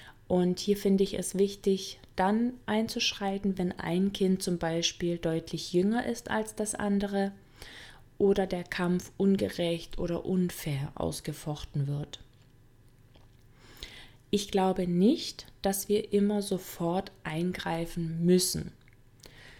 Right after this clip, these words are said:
Sich körperlich auszudrücken ist eine Strategie, die man anwenden kann.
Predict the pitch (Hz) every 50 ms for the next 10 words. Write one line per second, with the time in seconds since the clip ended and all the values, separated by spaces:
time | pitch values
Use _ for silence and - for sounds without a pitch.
0 | - - - - - - - - - - - 202 202 220 220 - 262 254 254 254
1 | 254 - - 190 202 214 214 - - - 202 - - - 160 147 151 - 139 143
2 | - - - - 208 208 - - - - 190 185 196 190 185 - - 185 175 -
3 | 180 165 165 - - 190 214 226 247 247 247 - 196 190 185 190 208 - - -
4 | 180 185 190 190 190 190 185 185 185 - 185 180 - - - - 196 190 175 147
5 | 147 156